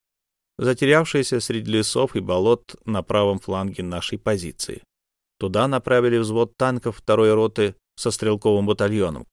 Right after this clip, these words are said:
который выделила двадцать восьмая дивизия. Автомашины для переброски были нашими.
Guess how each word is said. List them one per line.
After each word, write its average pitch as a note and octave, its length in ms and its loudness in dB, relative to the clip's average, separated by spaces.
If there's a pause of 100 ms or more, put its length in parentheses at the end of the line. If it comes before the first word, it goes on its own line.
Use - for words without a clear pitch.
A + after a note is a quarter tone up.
который F#2+ 380 2
выделила G2+ 640 2
двадцать G#2+ 400 0
восьмая G2+ 420 0
дивизия. E2+ 540 -6 (380)
Автомашины C3 680 0
для A2+ 220 2
переброски A2 640 0
были G2+ 420 -2 (200)
нашими. D#2 540 -8